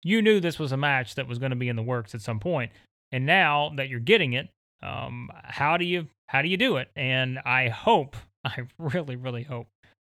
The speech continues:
that there are no sort of, um,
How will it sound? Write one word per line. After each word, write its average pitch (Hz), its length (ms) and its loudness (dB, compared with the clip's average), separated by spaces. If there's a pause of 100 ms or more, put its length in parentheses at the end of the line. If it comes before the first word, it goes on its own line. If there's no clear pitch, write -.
that 127 380 2 (120)
there 135 240 0
are 135 120 2
no 165 640 2 (500)
sort 147 280 0
of, 139 260 0 (200)
um, 127 560 -4